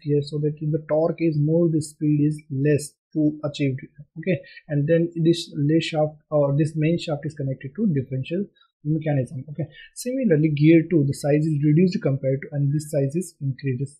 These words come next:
That's why gear two is, uh, with the help of same, uh, gear selector, but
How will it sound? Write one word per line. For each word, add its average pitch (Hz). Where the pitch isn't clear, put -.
That's 160
why 135
gear 170
two 240
is, 180
uh, 175
with 165
the 170
help 151
of 165
same, 226
uh, 156
gear 165
selector, 160
but 170